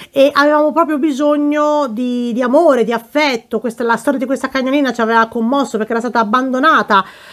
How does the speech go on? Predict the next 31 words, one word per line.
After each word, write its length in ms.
davanti 420
a 40
un 100
canile 500
che 80
grazie 360
a 20
Dio 220
adesso 320
ha 60
chiuso, 420
quindi 200
secondo 300
me 80
se 100
la 60
abbandonavano 400
in 60
mezzo 160
alla 100
strada 180
le 100
facevano 400
meglio 480
quella, 480
a 140
questa, 260
a 120
quella 160
povera 260
cagna. 560